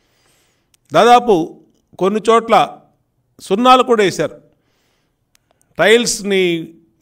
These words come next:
ఇంట్లో పనులను కూడా పూర్తి చేసి, చివరి నిమిషంలో ఎన్నికల నోటిఫికేషన్ రావటం,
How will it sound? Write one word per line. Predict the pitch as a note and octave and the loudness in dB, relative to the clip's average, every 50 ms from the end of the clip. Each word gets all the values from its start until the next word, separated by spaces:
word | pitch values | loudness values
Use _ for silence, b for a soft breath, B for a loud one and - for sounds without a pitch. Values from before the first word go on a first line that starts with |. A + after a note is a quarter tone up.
| E3 | -10
ఇంట్లో | F#3+ G#3+ G#3 G#3+ A#3+ A#3 A3 G3+ A3 G3 | -8 -8 -8 -4 0 0 0 0 0 0
పనులను | G3 G#3 A3+ A#3 A3+ A3 G3+ G#3+ | 0 0 0 -2 -2 0 0 0
కూడా | G3 F#3 F#3+ - | 0 -2 -2 -4
పూర్తి | - - F3 - - G3 | -6 -8 -6 -4 -2 -2
చేసి, | F#3 F3+ F#3 A#3+ C4 D#4 E4 - - _ _ _ - | -2 -2 -4 -6 -8 -10 -10 -14 -20 _ _ _ -4
చివరి | - A#3+ B3+ C4+ C4 C4 C4 | -2 0 2 2 0 0 0
నిమిషంలో | B3+ A#3+ - - A#3 A#3 A3+ A3 G3+ F#3+ | -2 -2 -2 -2 -2 0 0 0 0 0
ఎన్నికల | G3+ A3 - A3+ A3 G#3 F#3 F#3 | 0 -2 -2 -2 0 0 0 -2
నోటిఫికేషన్ | G3 F3+ F#3+ F3+ - - G3 F3 F3 - F3+ D#3 D3+ | -4 -4 -6 -8 -8 -8 -8 -8 -8 -8 -10 -6 -4
రావటం, | D#3 E3 E3+ E3 G3+ G#3+ | -4 -4 -4 -6 -10 -12